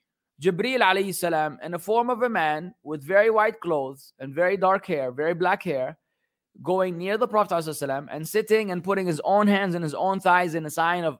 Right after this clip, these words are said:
utmost, utmost respect to the Prophet sallallahu alaihi wasallam. وقال, and he said, "Ya Muhammad, O Muhammad, ولم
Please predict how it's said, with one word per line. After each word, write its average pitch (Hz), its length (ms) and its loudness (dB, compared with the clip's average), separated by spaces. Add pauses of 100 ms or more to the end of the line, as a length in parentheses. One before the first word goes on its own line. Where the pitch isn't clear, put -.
(120)
utmost, 175 840 -2
utmost 170 480 -4
respect 175 460 -2 (300)
to 160 100 -4
the 180 80 -2
Prophet 175 320 2
sallallahu 165 600 4
alaihi 147 160 0
wasallam. 135 380 -6 (920)
وقال, 247 760 8 (180)
and 196 140 2
he 214 80 2
said, 185 240 6
"Ya 233 220 12
Muhammad, 208 720 4
O 214 120 4
Muhammad, 190 440 -2
ولم 226 300 0